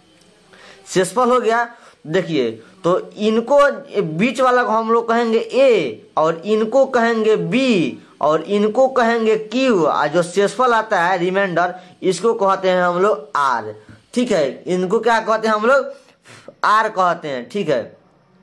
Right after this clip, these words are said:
आप लोग यहाँ तक समझ गए। ए इनको, बी इनको, क्यू इनको, आर इनको। मतलब अगर आप कहेंगे, "सर, यहाँ पे ए बराबर बी क्यू प्लस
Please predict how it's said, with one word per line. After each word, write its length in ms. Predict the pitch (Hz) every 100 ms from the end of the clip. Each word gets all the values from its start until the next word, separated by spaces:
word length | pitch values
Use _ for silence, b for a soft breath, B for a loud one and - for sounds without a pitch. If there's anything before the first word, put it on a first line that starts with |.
| - - - -
आप 240 | 160 175
लोग 180 | 196 220
यहाँ 260 | 214 202 202
तक 140 | 220 220
समझ 380 | 196 180 175
गए। 260 | 143 127 107 - B B B B _ _ - - - _ - _ -
ए 100 | 196
इनको, 580 | 240 240 240 247 269 254 143
बी 460 | 135 135 220 247
इनको, 400 | 247 233 240 269
क्यू 380 | 262 - 214 240
इनको, 400 | 233 233 220 254
आर 380 | 226 - 190 196
इनको। 500 | 190 175 165 131 117 B B -
मतलब 320 | 165 170 220
अगर 300 | 185 196 226
आप 180 | 233 226
कहेंगे, 400 | 208 214 226 214 208
"सर, 380 | 214 202 208
यहाँ 260 | 196 185 196 190
पे 120 | 160 165 190
ए 60 | 208
बराबर 680 | 190 175 147 143 165 175 170 B -
बी 220 | 120 175
क्यू 160 | 180 233
प्लस 320 | 226 202 185